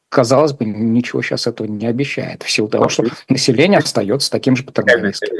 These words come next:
Speaker 2: Э, ну, это как раз и есть, это вот и надо и этих местных депутатов, которые должны там,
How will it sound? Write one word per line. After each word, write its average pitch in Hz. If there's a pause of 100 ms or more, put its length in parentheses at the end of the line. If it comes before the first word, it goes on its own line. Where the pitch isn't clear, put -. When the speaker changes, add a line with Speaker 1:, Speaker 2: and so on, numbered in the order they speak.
Speaker 2:
Э, 98
ну, 95
это 95
как -
раз 90
и -
есть, 127
это -
вот -
и 95
надо 90
и 90
этих 87
местных 90
депутатов, 131
которые 107
должны 98
там, 85